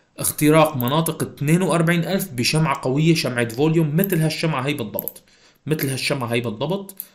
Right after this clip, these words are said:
هاي الشمعة يلي عم ننتظرها باختراق مناطق اثنين وأربعين ألف.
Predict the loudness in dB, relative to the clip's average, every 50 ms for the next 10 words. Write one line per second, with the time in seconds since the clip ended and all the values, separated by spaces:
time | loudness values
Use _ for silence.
0 | _ _ _ -2 0 0 0 0 0 -2 -2 -2 -2 0 -2 -2 -2 -4 -6 -6
1 | -4 -2 0 0 -2 -2 -4 -4 -4 -4 -6 -10 -10 -8 -4 -4 -2 -2 -2 -2
2 | -2 -2 -2 -2 -2 -4 -6 -8 -6 -4 -4 -2 -2 -4 -4 -4 -4 -6 -8 -10
3 | -8 -6 -6 -4 -4 -6 -6 -6 -8 -8 -8 -10 -12 -16 -20